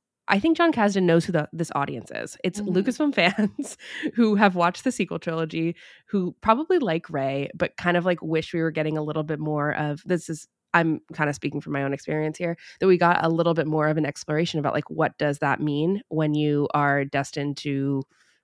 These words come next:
Speaker 1: bring down the greatest evil of all?
Speaker 2: Yeah.
Speaker 1: And when you are tasked with that, how does that feel? Because I think, um, when we, when Caitlin and I have spent hours talking about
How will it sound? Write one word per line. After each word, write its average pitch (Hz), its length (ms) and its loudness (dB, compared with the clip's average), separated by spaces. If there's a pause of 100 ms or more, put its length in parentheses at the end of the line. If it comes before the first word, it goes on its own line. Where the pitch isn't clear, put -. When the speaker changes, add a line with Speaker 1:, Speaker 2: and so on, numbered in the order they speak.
(180)
Speaker 1:
bring 160 240 6
down 143 480 0
the 156 60 -4
greatest 147 360 -2
evil 151 480 -4
of 151 140 -2
all? 170 340 0 (220)
Speaker 2:
Yeah. 175 280 -8 (240)
Speaker 1:
And 156 480 2 (200)
when 175 280 4
you 170 120 4
are 156 80 4
tasked 156 500 0
with 165 140 0
that, 143 400 -2 (380)
how 160 280 2
does 156 140 -2
that 139 160 -4
feel? 190 500 0
Because 175 420 0 (500)
I 190 80 4
think, 233 420 -2
um, 170 420 2 (200)
when 180 180 4
we, 175 240 2 (120)
when 175 160 0
Caitlin 208 280 2
and 202 100 2
I 180 100 4
have 175 180 -2
spent 160 380 -2
hours 160 380 2
talking 160 320 -4
about 147 420 -2